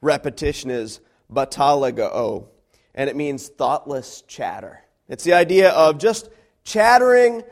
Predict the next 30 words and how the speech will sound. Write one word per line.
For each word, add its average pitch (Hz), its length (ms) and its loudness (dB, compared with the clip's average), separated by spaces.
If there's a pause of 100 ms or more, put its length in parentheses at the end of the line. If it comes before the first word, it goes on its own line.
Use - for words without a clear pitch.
(100)
with 175 200 4
mindlessness, 196 1300 0 (280)
just 190 180 -6
words 240 540 4
that 254 100 0
we're 214 140 4
so 277 340 4
familiar 247 640 4
with, 151 380 -2
and 175 160 -4
words 254 340 2
that 220 140 0
we're 220 180 4
just 214 300 -4
spewing 277 580 -6
out 247 200 4
of 247 100 0
our 220 140 6
mouths 202 540 0 (220)
that 214 100 6
we 233 140 2
don't 262 200 8
even 254 140 2
have 240 180 0
to 214 120 -2
think 285 400 0
about 196 580 4 (160)
when 220 300 0
we 220 340 -4 (120)
speak. - 760 -8